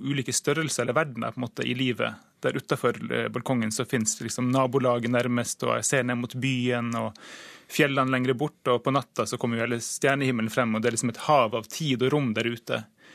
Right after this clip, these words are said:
Mens på innsiden av balkongen, hvis jeg bare snur hodet mitt litt, så ser jeg på en måte inn på hverdagslivet mitt, på familien og alle de trivielle tingene på en måte man bare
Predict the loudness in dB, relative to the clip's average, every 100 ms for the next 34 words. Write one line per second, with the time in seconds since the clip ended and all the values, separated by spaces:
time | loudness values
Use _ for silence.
0 | -20 _ -2 0 2 -2 -2 0 2 2
1 | 2 0 -2 -2 -2 -2 0 0 0 0
2 | 0 0 -2 -2 0 -2 0 2 4 4
3 | 2 -4 0 0 0 -4 -2 -2 -4 -10
4 | -20 -20 -4 2 4 4 0 2 2 2
5 | -2 -2 -4 0 2 2 0 -2 -2 -2
6 | 0 0 0 0 4 2 2 0 0 0
7 | -2 -4 -6 -4 -4 -2 0 0